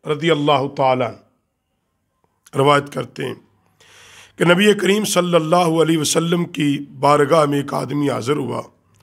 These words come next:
और उसने मांगा, "या रसूल अल्लाह, मुझे कुछ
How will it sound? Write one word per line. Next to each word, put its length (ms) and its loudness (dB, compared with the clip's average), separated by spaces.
और 280 6
उसने 380 0
मांगा, 400 2
"या 200 6
रसूल 300 0
अल्लाह, 240 2
मुझे 280 2
कुछ 240 -10